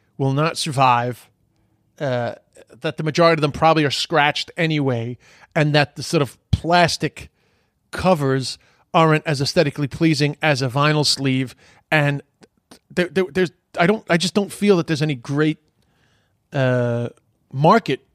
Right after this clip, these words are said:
for C Ds. Maybe I'm wrong, uh, but I, I, I threw out some C Ds recently. Uh, you know,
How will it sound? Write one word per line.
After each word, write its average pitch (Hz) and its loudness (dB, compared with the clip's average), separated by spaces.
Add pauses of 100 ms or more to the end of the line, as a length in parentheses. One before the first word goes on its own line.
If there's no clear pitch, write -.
(240)
for - -10
C 170 -2
Ds. 147 2
Maybe 143 2
I'm 131 0
wrong, 107 -4 (920)
uh, 120 0 (160)
but 120 0 (920)
I, 185 4
I, 180 2
I 226 4
threw 196 2
out 156 2
some 160 -2
C 160 -2
Ds 127 -6 (360)
recently. 135 -8 (960)
Uh, 127 -2 (680)
you 151 4
know, 165 4